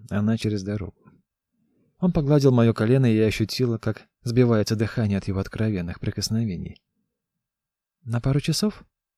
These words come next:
"Можно". В груди разливался жар, перед глазами стоял туман. С ним я готова была отправиться куда угодно,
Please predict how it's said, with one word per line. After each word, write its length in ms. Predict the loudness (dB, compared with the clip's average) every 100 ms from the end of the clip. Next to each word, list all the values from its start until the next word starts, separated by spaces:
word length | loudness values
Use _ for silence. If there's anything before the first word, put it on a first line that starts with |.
| _ _ _
"Можно". 560 | -6 -4 -2 -4 -8 -10 _ _ _ _
В 120 | -6
груди 340 | 0 2 4 4
разливался 600 | 4 2 4 2 2 -2
жар, 340 | -2 -4 -8 -12 -20 _
перед 240 | 2 2
глазами 400 | 2 2 4 4
стоял 340 | 2 0 -2 -4
туман. 360 | -6 -6 -6 -12 -10
С 120 | 0
ним 140 | 2
я 100 | 2
готова 320 | 0 -4 -2
была 160 | -2 -2
отправиться 560 | -2 -2 0 0 -2 -6
куда 420 | -4 0 2 2
угодно, 560 | 0 -2 -4 -2 -4